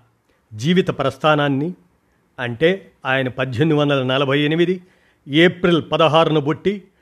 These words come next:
పంతొమ్మిది వందల పంతొమ్మిది మే ఇరవై ఏడున మరణించారు.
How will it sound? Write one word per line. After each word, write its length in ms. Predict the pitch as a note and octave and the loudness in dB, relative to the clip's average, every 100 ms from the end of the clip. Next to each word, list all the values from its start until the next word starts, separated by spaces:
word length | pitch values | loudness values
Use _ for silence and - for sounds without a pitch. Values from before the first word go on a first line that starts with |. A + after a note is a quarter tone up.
| _ _ - | _ _ -4
పంతొమ్మిది 440 | D#3+ G3+ F#3+ G#3 F3+ | 0 4 6 6 6
వందల 260 | F3+ E3+ | 4 2
పంతొమ్మిది 760 | C3 D#3 D#3 D3+ F3 C#3+ A2+ - _ _ - | 0 -4 -2 0 0 -2 -4 -10 _ _ -10
మే 300 | B2 C#3+ D#3 | -2 2 2
ఇరవై 400 | C#3+ C#3+ D3 C#3+ | 2 0 0 2
ఏడున 320 | C#3+ D3 C#3 | 2 0 0
మరణించారు. 760 | C3+ C3+ C3 B2+ A#2+ C3+ B2 | -2 -4 -4 -4 -4 -4 -4